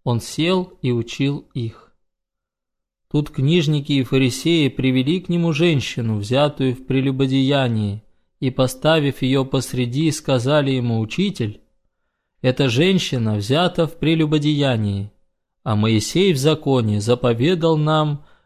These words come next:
побивать таких камнями. Ты что скажешь?» Говорили же это, искушая его, чтобы найти что-нибудь к обвинению его.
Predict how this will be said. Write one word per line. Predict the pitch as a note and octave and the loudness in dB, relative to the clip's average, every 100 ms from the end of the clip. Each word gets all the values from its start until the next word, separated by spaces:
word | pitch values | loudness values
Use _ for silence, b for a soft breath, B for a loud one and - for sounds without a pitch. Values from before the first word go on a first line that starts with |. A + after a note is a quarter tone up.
| b | b
побивать | - A#2+ B2 A2+ D#3+ E3 - | -2 2 2 4 4 2 0
таких | B2+ - D3 - | -2 0 -2 -2
камнями. | - C3 B2 A#2 G2 G2 G2+ - _ _ _ | -2 0 2 2 0 -2 -6 -10 _ _ _
Ты | - F3+ | 0 0
что | - - D3 | 0 -2 -2
скажешь?» | - - A#2+ G2+ G2+ - - _ _ _ _ _ _ _ _ _ _ _ _ | -2 -2 -2 -2 -6 -10 -20 _ _ _ _ _ _ _ _ _ _ _ _
Говорили | - A2+ A#2+ A#2+ C#3+ F3+ D#3+ | -4 0 4 4 4 2 2
же | C#3 D3 | 2 2
это, | C#3+ B2 C3 | 2 0 -2
искушая | - C3+ - - D#3 - E3+ D#3+ | -2 -2 -4 -2 -2 0 2 2
его, | C3 B2 A2+ G2+ G#2+ _ _ _ | 2 0 0 -2 -4 _ _ _
чтобы | - C3 C3 C3 | -4 -2 2 2
найти | B2 A#2+ E3+ | 2 0 -2
что-нибудь | C#3 - E3 D#3+ D#3 C#3+ C#3 | -2 -2 -2 0 0 0 -2
к | - | -4
обвинению | C3+ B2 C#3 D3+ D#3+ D#3 C3+ A#2+ G#2+ | -4 0 0 2 0 0 0 -2 -2
его. | A2 G#2 G2 A2 | -2 -2 -4 -8